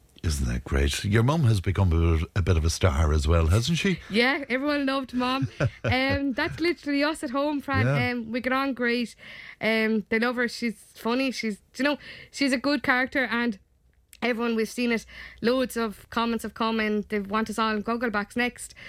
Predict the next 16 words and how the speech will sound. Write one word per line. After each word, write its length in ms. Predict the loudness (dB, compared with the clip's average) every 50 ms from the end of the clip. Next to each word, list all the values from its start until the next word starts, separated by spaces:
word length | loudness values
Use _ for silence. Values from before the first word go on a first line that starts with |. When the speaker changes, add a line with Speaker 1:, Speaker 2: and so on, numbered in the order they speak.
| -18 -18 -18 -20 -16
Speaker 2:
So, 340 | -10 -2 0 2 2 2 0
yeah, 260 | 0 -2 -2 0 -2
if 140 | -4 -4 _
they 180 | -2 -2 -2
come 280 | -4 -4 -4 -2 -2 -2
to 100 | -2 -4
us, 120 | -4 -2 -2
we'll 140 | -2 -2
go 100 | 0 0
on 200 | 0 0 0 -2
it. 260 | -2 -4 -4 -6 -10 -4
<laughs> 60 | -4 -4 -2 -2 -4 -4 -2 -6 -6 -6 -8
Speaker 1:
So 160 | -8 -4 -2
you're 80 | 0 2
gonna 180 | 2 2 2
be 180 | 2 2 0